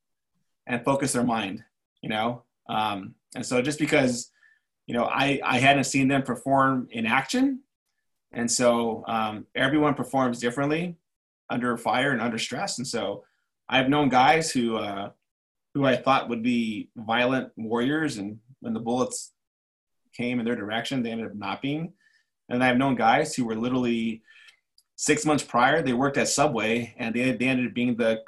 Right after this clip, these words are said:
most courageous guy you'll probably ever meet, you know? So you really never know how someone will respond. And so, but you have to train them up for what you think they might face. Um,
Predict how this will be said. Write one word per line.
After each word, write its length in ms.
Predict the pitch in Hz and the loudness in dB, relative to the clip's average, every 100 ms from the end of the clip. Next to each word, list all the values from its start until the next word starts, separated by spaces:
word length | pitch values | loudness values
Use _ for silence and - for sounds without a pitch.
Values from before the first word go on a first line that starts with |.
| - | 0
most 220 | 123 123 | 2 2
courageous 340 | 123 127 123 | 2 2 2
guy 140 | 120 117 | 0 0
you'll 120 | 117 | 2
probably 180 | 120 117 | 0 0
ever 140 | 107 | 0
meet, 240 | 113 160 - | -2 -4 -6
you 80 | |
know? 360 | 101 113 160 160 _ _ | -6 -4 -4 -6 _ _
So 220 | - 120 | -6 -2
you 160 | 117 120 | 0 2
really 200 | 135 156 | 4 4
never 240 | 135 127 | 4 4
know 420 | 113 135 127 123 123 | 2 4 4 2 0
how 120 | 117 | -2
someone 260 | 107 127 123 | 0 0 0
will 80 | |
respond. 640 | 110 101 - 120 131 110 110 | -2 -6 -4 2 2 2 -2
And 100 | 110 | -6
so, 440 | - 110 113 - _ _ _ _ _ _ | -2 -2 -2 -6 _ _ _ _ _ _
but 100 | 123 | 2
you 120 | 123 | 4
have 120 | 135 - | 4 4
to 80 | |
train 320 | 117 - 131 123 | -2 -2 0 2
them 140 | 110 | 2
up 280 | 120 110 - | 4 2 2
for 120 | 110 | -2
what 200 | 110 113 | 0 0
you 100 | 107 | -2
think 280 | - 120 117 | -4 -6 -4
they 100 | 110 | -6
might 200 | 107 98 | -6 -4
face. 640 | 113 113 95 - - - _ | -2 -2 -4 -6 -8 -10 _
Um, 480 | 110 101 101 101 101 | -6 -4 -4 -6 -12